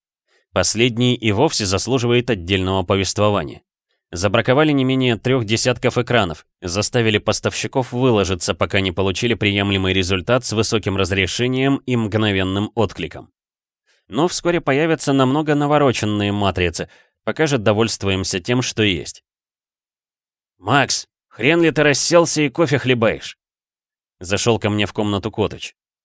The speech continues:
"До презентации осталось пять минут. Кстати, ты не забыл, что если не уложимся в отведённое время, то нам выставят счёт по десять тысяч баксов в час?"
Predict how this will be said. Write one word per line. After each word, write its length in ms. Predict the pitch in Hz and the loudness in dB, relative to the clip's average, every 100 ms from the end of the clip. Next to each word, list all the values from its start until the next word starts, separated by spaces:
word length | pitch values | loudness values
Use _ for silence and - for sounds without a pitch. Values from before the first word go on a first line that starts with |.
| _ _ _ _ | _ _ _ _
"До 160 | 90 | -4
презентации 720 | 80 107 117 127 143 - 131 | 0 0 0 2 0 2 2
осталось 440 | 123 - 135 123 - | 2 2 2 2 2
пять 220 | 131 120 | -2 0
минут. 340 | 127 120 87 _ _ _ _ - | 0 0 -2 _ _ _ _ -6
Кстати, 300 | - 120 113 | -2 -2 0
ты 140 | 127 | 0
не 100 | 123 | 2
забыл, 340 | 117 113 180 | 2 2 2
что 180 | - - | 2 0
если 240 | 107 104 110 | 0 0 -2
не 120 | 113 | 0
уложимся 480 | 117 117 110 104 104 | 2 2 0 0 -2
в 40 | |
отведённое 540 | 104 104 120 117 113 | 0 0 0 0 0
время, 260 | 107 165 139 | 2 2 2
то 120 | 117 | 0
нам 180 | 113 110 | 0 0
выставят 400 | 117 - 113 107 | -2 0 -2 -2
счёт 300 | - 160 131 | -2 -2 -2
по 100 | 113 | -4
десять 320 | 117 127 117 | -2 -4 -6
тысяч 320 | 123 120 98 | -6 -8 -6
баксов 380 | 90 123 - 120 | -2 -2 -2 -6
в 80 | - | -8
час?" 400 | - 101 - | -2 -2 -2